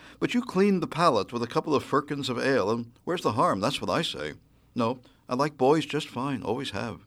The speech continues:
The funny thing is that poor old Harvey didn't like them, not really. Oh, he'd eat one now and then if we were having dinner at someone's house. I mean, you have to be polite, don't you? But for himself, no. You could keep that man perfectly happy with a couple of cows,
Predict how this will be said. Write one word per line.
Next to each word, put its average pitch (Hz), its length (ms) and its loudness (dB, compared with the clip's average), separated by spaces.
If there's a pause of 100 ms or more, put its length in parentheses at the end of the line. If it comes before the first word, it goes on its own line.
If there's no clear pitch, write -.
(1300)
The 151 80 -4
funny 214 360 2
thing 127 240 2
is 131 120 2
that 135 140 0
poor 180 240 0
old 160 140 4
Harvey 110 420 0
didn't 90 260 -6
like 90 220 -6
them, 92 180 -8
not 185 200 -6
really. 80 380 -6 (420)
Oh, 135 140 4
he'd 135 120 4
eat 135 220 4
one 110 160 4
now 110 200 6
and 98 140 2
then 110 240 4
if 80 100 -8
we 101 80 -4
were 95 120 0
having 98 260 -2
dinner 113 320 2
at 82 80 -6
someone's 90 400 -4
house. 98 360 0
I 127 280 -8
mean, 98 180 -10
you 76 80 -10
have 85 180 -10
to - 80 -16
be 82 80 -6
polite, 90 480 -4
don't - 300 -12
you? 175 120 -12 (540)
But 143 160 -2
for 151 80 2
himself, 156 580 2
no. 131 340 -2 (640)
You 208 160 2
could 135 220 -2
keep 160 220 0
that 139 200 4
man 131 200 4
perfectly 170 560 -2
happy 113 340 0
with 101 140 -6
a 104 40 -6
couple 147 300 -6
of 156 140 -10
cows, 98 540 -2